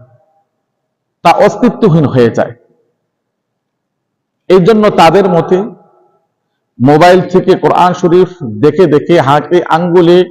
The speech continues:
ধরে ধরে পড়া অজু ছাড়া জায়েজ আছে। আরেকটি মত হলো মোবাইল থেকে আঙ্গুলে ধরে ধরে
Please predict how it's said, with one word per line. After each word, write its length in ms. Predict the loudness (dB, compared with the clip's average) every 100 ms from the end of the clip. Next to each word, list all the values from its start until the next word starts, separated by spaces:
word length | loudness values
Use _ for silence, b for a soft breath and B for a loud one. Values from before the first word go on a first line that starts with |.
| -8 _ -10
ধরে 220 | 0 2
ধরে 200 | 2 2 2
পড়া 300 | 2 2 0 -2 -2
অজু 220 | 0 2
ছাড়া 320 | 0 0 0 0 0
জায়েজ 180 | 0 0
আছে। 220 | -2 -8 -20 _ _ _ _ _ _ _ _
আরেকটি 340 | 0 0 2 2
মত 180 | 2 2
হলো 220 | 0 0 0 -4 -20 _ _ _ _ _ _ _ _ _ _ _ _ _ _
মোবাইল 400 | 0 2 4 4 2
থেকে 320 | 0 0 2
আঙ্গুলে 560 | 0 2 0 2 2 2
ধরে 240 | 2 2 2
ধরে 260 | 2 2